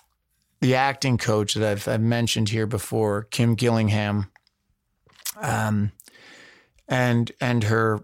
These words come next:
her protege, Amanda Lovejoy, uh, who worked with me on all of my Goliath stuff, so I have to give her a shout out.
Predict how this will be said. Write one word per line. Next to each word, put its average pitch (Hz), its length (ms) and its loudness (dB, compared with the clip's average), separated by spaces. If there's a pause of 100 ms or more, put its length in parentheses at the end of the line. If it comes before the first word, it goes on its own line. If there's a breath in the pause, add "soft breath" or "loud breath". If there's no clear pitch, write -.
her 113 140 2
protege, 113 1040 2
Amanda 113 480 0
Lovejoy, 110 840 0 (140)
uh, 107 500 -4
who 113 680 0 (420)
worked 127 420 -2
with 113 160 -4
me 113 340 2
on 117 180 -2
all 120 280 2
of 110 140 -2
my 107 140 0
Goliath 107 540 -2
stuff, 110 380 -4
so - 160 -4
I 104 40 -4
have 104 200 -4
to 117 100 -4
give 110 200 -4
her 110 160 0
a 110 60 -2
shout 110 360 -4
out. - 240 -6